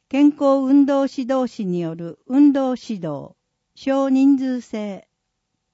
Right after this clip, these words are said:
申し込み問い合わせ。十月十日木曜日から電話で健康課、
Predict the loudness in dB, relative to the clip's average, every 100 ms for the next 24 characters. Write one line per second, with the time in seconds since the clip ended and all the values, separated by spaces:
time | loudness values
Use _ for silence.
0 | _ _ _ _ _ _ _ -4 -2 -2
1 | -6 -6 -4 -6 -8 -8 -6 -4 -4 -8
2 | -10 -14 -18 _ _ _ _ _ _ -6
3 | -2 -2 -4 -6 -8 -4 -4 0 2 0
4 | 0 -2 0 -4 -8 -12 -14 -14 -16 _
5 | _ _ -4 0 0 -2 -6 -10 -10 -6
6 | -2 -2 -4 -10 -10 -14